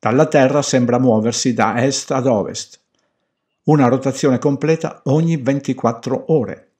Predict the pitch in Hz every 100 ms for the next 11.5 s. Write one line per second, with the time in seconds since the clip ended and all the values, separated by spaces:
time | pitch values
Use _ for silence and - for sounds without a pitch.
0 | _ _ _ _ _ _ _ _ _ _
1 | _ _ _ _ 120 123 147 135 - 123
2 | 156 131 98 120 131 131 - - 147 151
3 | 151 147 135 131 131 127 131 143 127 101
4 | 110 127 120 127 123 - 135 131 113 -
5 | 117 123 120 120 117 113 117 113 110 110
6 | 113 123 127 120 123 120 - 117 110 -
7 | 107 107 - 131 135 - 127 - _ -
8 | 170 170 - 143 - 120 120 117 117 117
9 | - - - - - _ _ _ _ -
10 | 147 139 98 - 135 - 107 95 - 110
11 | 110 98 85 - -